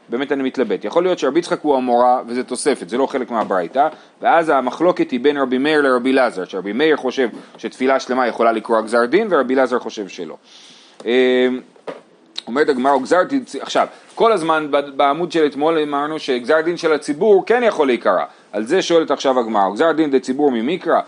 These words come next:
והכתוב אחד אומר, "כבסי מרעה ליבך, וכתיב, כי אם תכבסי בנתר ותרבי לך בורית, נחתם עוונך לפניי". כן? אז יש פה מצד אחד אומרים שאפשר להיכבס, וזה לכאורה דיבור על עם ישראל כולו, זאת אומרת על הציבור.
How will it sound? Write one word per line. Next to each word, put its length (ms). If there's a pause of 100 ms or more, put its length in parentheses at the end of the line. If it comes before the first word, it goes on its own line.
(220)
והכתוב 460
אחד 220
אומר, 320 (300)
"כבסי 560
מרעה 460
ליבך, 500
וכתיב, 540 (360)
כי 100
אם 260
תכבסי 500
בנתר 460
ותרבי 400
לך 180
בורית, 360
נחתם 520
עוונך 380
לפניי". 800 (380)
כן? 240 (220)
אז 180
יש 160
פה 220
מצד 380
אחד 260
אומרים 200
שאפשר 440
להיכבס, 520
וזה 280
לכאורה 400
דיבור 280
על 80
עם 160
ישראל 400
כולו, 340
זאת 80
אומרת 160
על 80
הציבור. 480